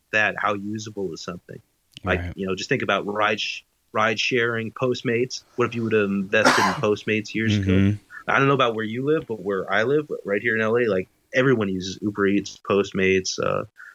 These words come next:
Speaker 1: um, what's the other one? The other big one? I don't know. There's, there, there's a million services, uh, out here, but just, you know, technology, we're in this special place in time, I think, where technology's, uh, you know,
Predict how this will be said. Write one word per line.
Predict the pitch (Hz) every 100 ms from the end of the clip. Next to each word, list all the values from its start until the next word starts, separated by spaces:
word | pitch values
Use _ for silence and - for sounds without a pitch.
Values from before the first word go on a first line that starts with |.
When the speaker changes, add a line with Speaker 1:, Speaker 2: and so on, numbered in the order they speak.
| _ _ _ -
Speaker 1:
um, | - 50
what's | 92 92
the | 90
other | 98
one? | 95 104 - -
The | 98 _ -
other | - 92
big | 95 98
one? | 104 - -
I | 92
don't | -
know. | - - _ _ _ _ _ -
There's, | 120 120
there, | 135 -
there's | 143 139
a |
million | 123 123 127 104
services, | - 101 98 101 - 101 101
uh, | - 98 98 98 _ _ _ _ _ _ _ _ _
out | 101 101
here, | 95 104 98
but | 98
just, | 95 104
you | 113
know, | 107
technology, | 110 120 117 123 127 120 135
we're | 123 135
in | 160
this | 131
special | - 131 123 139
place | - 127 123
in | 110 92
time, | 113 120 127
I |
think, | 120 135 143
where | 123
technology's, | 113 107 107 107 113 113 107 -
uh, | - 98 92 - - - _ _ _ _ _ -
you | 113
know, | 101